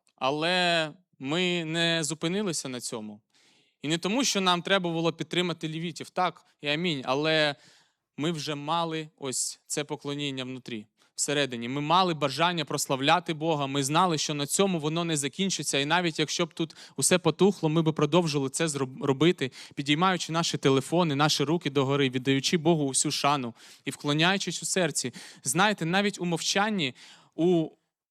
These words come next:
такому приємному, таких приємних обставинах Господь, Він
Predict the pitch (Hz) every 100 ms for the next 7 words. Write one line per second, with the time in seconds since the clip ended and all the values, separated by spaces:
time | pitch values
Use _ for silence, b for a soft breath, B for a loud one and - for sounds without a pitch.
0 | - 151 202 208 190 165 - _ _ 151
1 | 156 175 190 180 175 156 135 - - 202
2 | - 160 175 185 170 160 - _ _ _
3 | _ _ - - - - 190 190 170 135
4 | 139 - 180 190 147 170 156